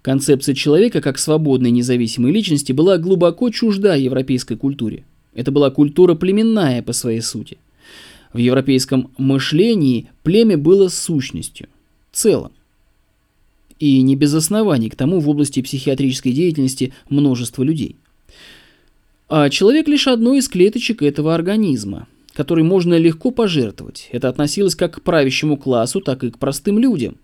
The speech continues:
Считалось, что правящий класс обладает своими привилегиями только в связи с занятием, считавшимся благородным». Это явное извращение Айн Рэнд социологических взглядов всех правящих элит, которые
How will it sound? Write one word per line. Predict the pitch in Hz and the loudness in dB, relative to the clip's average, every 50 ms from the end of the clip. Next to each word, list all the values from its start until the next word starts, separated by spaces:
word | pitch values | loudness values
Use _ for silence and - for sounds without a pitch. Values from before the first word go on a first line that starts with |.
| _ _ _ | _ _ _
Считалось, | - - 127 - 147 180 190 - | -12 -12 -8 -4 -4 -2 -2 -4
что | - - 135 - | -4 -4 -6 -4
правящий | 147 170 202 185 147 - - - 117 | -2 -2 -2 0 -2 -2 -4 -6 -8
класс | - 120 117 131 170 175 - - - - - - - | -6 -6 -4 -4 -4 -4 -8 -12 -14 -20 -20 -8 -4
обладает | 127 135 143 147 185 214 202 - | 0 2 2 4 4 4 2 2
своими | - 156 165 196 190 175 | 2 0 0 2 0 -2
привилегиями | 160 160 156 151 143 131 131 131 147 165 180 175 165 | 0 2 4 4 4 4 4 2 2 2 0 -2 -2
только | 160 - 139 131 135 131 127 | 0 -2 -2 -2 -2 -4 -4
в | 131 | -4
связи | - 143 135 131 131 151 165 160 - - - - | -2 -2 0 0 2 2 0 0 -2 -8 -12 -6
с | - 135 135 | -4 -2 -2
занятием, | 127 127 139 135 135 131 123 120 123 - 165 175 180 | 0 2 2 2 2 2 2 0 -2 -2 -4 -4 -4
считавшимся | 165 - - 123 - 120 120 - 131 131 131 - 131 | -4 -6 -6 -4 -4 -6 -4 -4 -6 -6 -4 -4 -4
благородным». | 123 143 151 151 156 165 175 214 247 233 175 131 117 71 - - - _ _ _ _ _ _ _ _ _ _ _ _ _ _ _ _ _ _ _ _ _ _ _ _ _ _ _ _ _ _ _ - | 0 0 2 2 2 2 2 4 2 2 2 0 -4 -8 -8 -14 -20 _ _ _ _ _ _ _ _ _ _ _ _ _ _ _ _ _ _ _ _ _ _ _ _ _ _ _ _ _ _ _ -10
Это | 135 131 151 | -4 -2 0
явное | 139 147 185 175 147 127 120 117 | 2 4 4 4 4 4 2 0
извращение | 117 117 123 127 131 - - 190 180 156 139 - | 0 -2 -2 -4 -4 -2 -2 0 2 2 0 0
Айн | - 143 139 135 | -2 -2 0 2
Рэнд | 139 165 170 156 - - | 2 2 0 -2 -4 -8
социологических | - - 165 160 - 160 151 147 156 151 - - - 147 143 | -6 -4 -4 -2 0 0 0 0 0 -2 -4 -6 -4 -4 -4
взглядов | 131 131 131 135 139 139 147 143 - | -2 0 0 2 2 2 0 -2 -4
всех | - - 147 139 131 - | -4 -4 -4 -4 -2 -4
правящих | - 147 147 143 147 147 - 175 156 - - | -2 -2 0 0 -2 -2 -4 -6 -6 -8 -6
элит, | - 226 220 196 139 - - | -4 0 2 2 0 0 -2
которые | - 110 - 117 113 117 113 110 | -6 -8 -6 -6 -4 -4 -4 -6